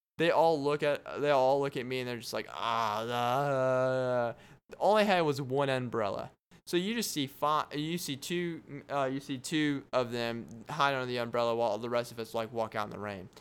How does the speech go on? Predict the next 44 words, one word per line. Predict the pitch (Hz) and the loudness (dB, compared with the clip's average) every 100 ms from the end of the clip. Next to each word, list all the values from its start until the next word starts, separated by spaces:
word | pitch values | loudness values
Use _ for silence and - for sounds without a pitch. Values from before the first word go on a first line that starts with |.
| - - | -20 -4
Well, | 143 147 123 - - | 4 6 6 2 -8
we | 143 175 | 0 6
all | 180 | 6
get | 165 165 - | 4 0 2
there. | 147 147 143 | 2 4 2
They | 143 156 190 | 0 2 6
help | 175 147 | 4 2
us | 135 | -4
push | - 135 | -6 -6
the | 131 | -6
car | - 127 120 | -2 2 4
off, | 117 110 110 - _ _ _ _ - | 4 2 -2 -8 _ _ _ _ -4
and | 120 117 110 110 98 101 - 127 | 0 2 0 -2 -6 -10 -14 -4
we | 143 | 4
all | 131 131 | 4 4
celebrate, | - 147 139 131 135 131 131 | 2 2 2 2 2 4 2
and | 120 | 0
we're | 127 120 | -2 0
all | 120 | 0
just | 110 | -2
like, | 113 | 2
"Hey, | 165 160 | 6 6
thank | - 170 175 - | 6 6 6 4
you, | 185 156 156 185 240 - | 4 6 6 2 -12 0
thank | 170 165 160 | 4 4 2
you," | 156 151 | 0 2
whatever. | 147 143 139 143 135 - - _ _ | 4 4 4 0 0 -6 -20 _ _
Then | 160 180 | 0 0
all | - - - | 0 2 2
five | - - - 147 160 | 2 -6 0 4 4
of | 147 120 | 4 0
them | 113 120 131 127 | -2 -4 -10 0
get | 165 180 | 2 4
under | 160 170 | 2 0
this | 160 165 | -2 -2
umbrella. | 135 143 123 120 107 98 - _ _ | -2 -2 -2 -2 -2 -4 -12 _ _
All | 156 180 | 4 4
five | 180 160 127 | 6 4 4
of | |
them | 123 | -4
just | 117 - | -10 -2
get | 139 131 | 0 0
under | 147 139 | -2 0
it, | 147 | -2